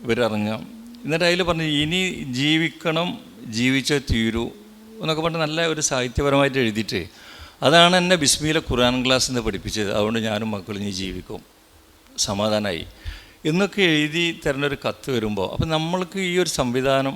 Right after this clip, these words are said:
ഇവിടെ ഉണ്ടാകുമ്പോൾ അതിൽ ഇടപെടുന്ന ആളുകൾ അത് ഫലപ്രദമായിട്ട് ഉപയോഗപ്പെടുത്തിയാൽ നാട്ടിലുണ്ടാകുന്ന സമാധാനം, മനസ്സമാധാനം. അപ്പോൾ ആ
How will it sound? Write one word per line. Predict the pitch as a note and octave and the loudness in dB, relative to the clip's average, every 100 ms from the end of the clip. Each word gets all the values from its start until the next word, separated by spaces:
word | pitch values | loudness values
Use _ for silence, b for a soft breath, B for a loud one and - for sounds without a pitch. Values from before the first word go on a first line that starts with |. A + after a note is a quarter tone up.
| - - - | -10 -18 -6
ഇവിടെ | B2+ B2 | -2 0
ഉണ്ടാകുമ്പോൾ | A2+ A2 A2 A2 A#2 | 2 2 2 2 0
അതിൽ | A#2+ C#3+ D3+ C3 | -2 -2 -4 -2
ഇടപെടുന്ന | A2 B2 B2 B2 G#2 | -2 -2 0 0 0
ആളുകൾ | G2 F#2+ G2 F#2+ - B B B C#3 | -2 -4 -6 -10 -14 B B B -2
അത് | E3 - | 0 0
ഫലപ്രദമായിട്ട് | C3 B2+ C#3+ C#3+ D3 C#3+ | 2 4 2 4 0 0
ഉപയോഗപ്പെടുത്തിയാൽ | A#2+ B2 C3 B2 A#2 - A#2+ B2 - A2+ | 0 0 0 -4 -8 -6 -6 -6 -6 -2
നാട്ടിലുണ്ടാകുന്ന | G#2 A2 C3 B2+ A#2 A2 A2 - | 0 -2 -2 0 0 0 -2 -4
സമാധാനം, | G2 F#2 F2 F2+ E2+ | -4 -4 -4 -6 -6
മനസ്സമാധാനം. | E2 - F2 E2+ D#2+ - - - B B B B B B B _ _ - | -8 -8 -8 -8 -10 -16 -20 -20 B B B B B B B _ _ -4
അപ്പോൾ | A2+ B2+ | 4 6
ആ | C3 | 6